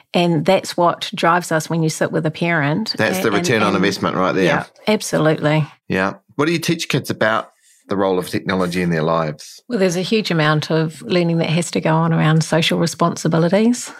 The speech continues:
Speaker 1: and that comes into the well-being. We talk a lot about how we are affected
Speaker 2: Yeah.
Speaker 1: by certain situations. So if that affects us, how does it affect others? How do we put ourselves in someone else's shoes?
Speaker 2: Yeah.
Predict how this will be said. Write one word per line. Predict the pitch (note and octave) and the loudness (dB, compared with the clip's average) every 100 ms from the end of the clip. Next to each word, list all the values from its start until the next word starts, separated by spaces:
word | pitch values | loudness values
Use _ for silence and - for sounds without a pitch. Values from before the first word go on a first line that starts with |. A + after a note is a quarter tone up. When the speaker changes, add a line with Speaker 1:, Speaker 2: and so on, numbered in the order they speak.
| - - | -10 0
Speaker 1:
and | F3+ E3 E3 | 2 2 2
that | C#3+ C#3+ | 2 0
comes | - E3 E3 | 2 2 4
into | E3 D#3+ | 2 2
the | E3 D#3 | 2 4
well-being. | D#3+ D3+ D3+ D#3 G#3 A3+ | 4 2 2 2 4 4
We | G3 E3+ | 4 2
talk | F#3 E3 | 0 0
a | D#3+ | 2
lot | D#3 D3+ | 2 2
about | D3+ D3+ D3+ - - | 0 2 2 0 -6
how | - E3 D#3+ D3+ D3+ E3 | -4 0 2 2 -2 -6
we | F3 E3 D#3 | -2 0 2
are | F3 F3 | 0 -2
affected | D#3 G#3 - C4 B3+ - | -2 -6 -2 -2 -4 -6
Speaker 2:
Yeah. | F#3 F#3+ F#3 | -2 0 0
Speaker 1:
by | G3 | -4
certain | - - F#3 F#3 | -6 -4 -2 -2
situations. | G3 - F#3+ F#3 G#3+ C4+ C4 | -4 -2 0 0 0 2 2
So | - F3 | 2 -2
if | D#3 | 0
that | E3+ | -2
affects | D#3+ D3+ - D#3+ | 0 -2 -2 0
us, | D3+ - | 0 0
how | D#3+ | 0
does | E3 | 0
it | D#3+ | -2
affect | D#3 - - - | -4 -4 -6 -4
others? | D#3 E3 A#3+ A#3+ - - - - - | -2 2 2 0 -6 -14 -14 -14 -6
How | D#3 E3 | 0 2
do | E3+ | 2
we | D#3+ | 2
put | D#3+ D#3+ | 2 2
ourselves | D#3+ - D#3 D#3+ E3 | 0 2 0 0 -2
in | |
someone | D#3 D#3+ D#3+ | 0 0 2
else's | D#3+ D#3+ - D#3 | 2 0 -2 -2
shoes? | - E3 A#3 C4 E3+ | 0 2 2 0 -4
Speaker 2:
Yeah. | E3 | -4